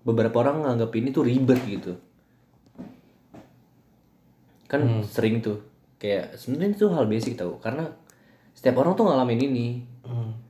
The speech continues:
Speaker 1: Tapi emang kadang kitanya aja yang ribet, jadi kayak seakan ini tuh masalah besar.
Speaker 2: Hmm.
Speaker 1: Padahal ini sebenarnya basic, karena se-, setiap orang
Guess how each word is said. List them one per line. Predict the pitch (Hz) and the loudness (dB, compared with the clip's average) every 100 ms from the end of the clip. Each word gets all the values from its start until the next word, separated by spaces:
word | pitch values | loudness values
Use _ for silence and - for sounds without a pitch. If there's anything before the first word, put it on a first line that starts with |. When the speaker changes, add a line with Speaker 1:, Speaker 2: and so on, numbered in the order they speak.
| _ _ | _ _
Speaker 1:
Tapi | 139 190 | -2 2
emang | 226 | 4
kadang | 214 226 | 4 2
kitanya | 220 135 117 110 | 2 0 2 4
aja | 160 | 4
yang | 135 | 4
ribet, | 131 135 117 123 131 | 4 4 2 2 0
jadi | 127 | -2
kayak | 123 110 107 | 0 0 0
seakan | 110 101 135 143 | -2 -2 -2 -2
ini | 156 | -4
tuh | 151 151 | -2 0
masalah | 131 113 110 101 101 | 2 2 0 0 -2
besar. | 110 - 85 85 113 - - | -4 -6 -6 -8 -12 -18 -10
Speaker 2:
Hmm. | 120 110 104 110 - _ _ _ _ _ - | -4 -4 -4 -10 -18 _ _ _ _ _ -8
Speaker 1:
Padahal | 90 120 | -2 0
ini | 127 | 0
sebenarnya | 127 104 123 92 | -4 -2 0 0
basic, | 104 - - | -4 -8 -10
karena | 98 123 | -10 -8
se-, | 123 110 - | -8 -10 -14
setiap | - - 98 | -10 -6 -2
orang | 107 127 131 | -2 -2 -6